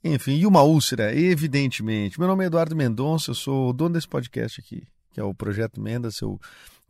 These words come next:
programa diário no Spotify, no iTunes, no Castbox, onde quer que você queira ouvir, você tem a possibilidade de ouvir. Chegando na segunda, eh, metade de uma centena de episódios. Olha, este é o episódio número cinquenta e um.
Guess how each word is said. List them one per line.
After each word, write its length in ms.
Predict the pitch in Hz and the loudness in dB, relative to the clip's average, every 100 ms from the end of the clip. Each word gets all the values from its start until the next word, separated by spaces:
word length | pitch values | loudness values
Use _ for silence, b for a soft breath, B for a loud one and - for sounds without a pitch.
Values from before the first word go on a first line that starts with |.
| - | -2
programa 400 | 101 90 - 180 | 0 0 0 0
diário 420 | 110 101 113 104 | 0 0 0 -2
no 140 | 98 | -6
Spotify, 680 | 95 - 107 - - 113 113 | -8 -6 -6 -6 -6 -4 -2
no 100 | 107 | -4
iTunes, 480 | 98 - 117 110 104 | -8 -6 -6 -6 -8
no 140 | 104 | -10
Castbox, 800 | - 110 - 101 104 113 - - | -8 -8 -8 -4 -2 -2 -4 -8
onde 180 | 143 135 | -6 -4
quer 140 | - | -6
que 80 | 127 | -8
você 100 | - | -8
queira 240 | 120 127 117 | -6 -4 -4
ouvir, 400 | 101 107 131 156 B B B B | -6 -6 -6 -6 B B B B
você 220 | - 160 | -2 -2
tem 180 | - 160 | 2 0
a 60 | |
possibilidade 760 | 135 147 127 - 131 117 123 120 | 0 0 -2 -2 -8 0 0 0
de 100 | 110 | -4
ouvir. 240 | 107 101 | -8 -8
Chegando 800 | 95 - 147 135 170 220 226 220 | -6 -4 -2 0 0 0 -2 -4
na 400 | 196 185 180 170 | -2 -2 0 0
segunda, 1400 | 139 - 143 127 175 208 208 208 196 180 156 139 117 101 B B B B B B _ _ - | 0 0 -2 -2 -4 -2 0 0 2 2 2 0 -2 -4 B B B B B B _ _ -10
eh, 380 | 117 113 107 107 | -4 0 0 0
metade 480 | 123 123 123 135 131 | 0 0 0 0 -2
de 80 | |
uma 140 | 139 143 | -2 0
centena 520 | - 131 101 143 151 | 0 -2 0 0 0
de 120 | 120 | -2
episódios. 560 | 117 101 98 73 - - | -4 -4 -4 -6 -10 -10
Olha, 840 | 92 139 196 185 131 104 98 87 | -4 -2 -2 -2 -4 -4 -4 -4
este 200 | 87 - | -8 -8
é 20 | |
o 20 | 123 | -6
episódio 300 | 123 135 143 | -4 -2 -2
número 220 | 147 139 | -2 -4
cinquenta 480 | 156 147 151 151 185 | -6 -6 -6 -4 -2
e 120 | 147 | 0
um. 220 | 147 165 | 0 -2